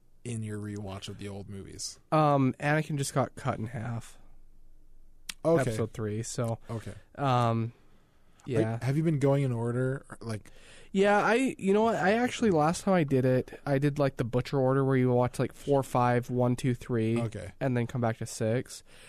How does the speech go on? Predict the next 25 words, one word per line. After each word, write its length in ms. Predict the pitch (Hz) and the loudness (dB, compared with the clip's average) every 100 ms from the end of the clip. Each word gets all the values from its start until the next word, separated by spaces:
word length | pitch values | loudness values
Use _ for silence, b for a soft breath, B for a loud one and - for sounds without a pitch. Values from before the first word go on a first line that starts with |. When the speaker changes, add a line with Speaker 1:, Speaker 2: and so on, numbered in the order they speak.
| B B | B B
Speaker 2:
I 100 | - | 0
did 120 | 156 175 | 2 2
that 140 | 175 | 0
before 560 | 143 - - 131 135 131 | 0 -4 0 4 4 2
seven 420 | - - 117 117 | 0 0 2 0
came 240 | - 113 | 0 -2
out. 420 | 104 104 104 107 - - b - | 0 0 -2 -4 -8 -20 b -12
Speaker 1:
Okay. 240 | 98 - - | -10 -12 -8
Speaker 2:
Um, 240 | 127 120 110 | 0 0 2
and 80 | 123 | 2
that 60 | |
was 140 | 135 139 | 2 2
the 60 | |
last 260 | 135 123 120 | 2 2 0
time 100 | 123 | 0
I 100 | 113 | 0
watched, 680 | 110 117 117 110 - - - - - - - | 0 2 2 2 0 -12 -14 -20 -20 -14 -2
rewatched 580 | 147 135 127 117 - - - - - - - | 2 4 4 0 -2 -16 -20 -20 -20 -10 0
all 220 | 123 117 | 4 4
six 720 | - - 127 120 - - - - - _ _ - _ _ - - - - | 0 -2 0 -2 -4 -12 -14 -20 -20 _ _ -20 _ _ -20 -20 -20 -12
Speaker 1:
Gotcha. 320 | 87 - 151 | -10 -4 2
Speaker 2:
original 300 | 131 127 120 | 2 4 2
and 80 | 104 | 0
prequel 340 | 117 110 113 | -2 -2 -4
trilogy. 560 | - 113 110 117 110 | 0 0 0 2 0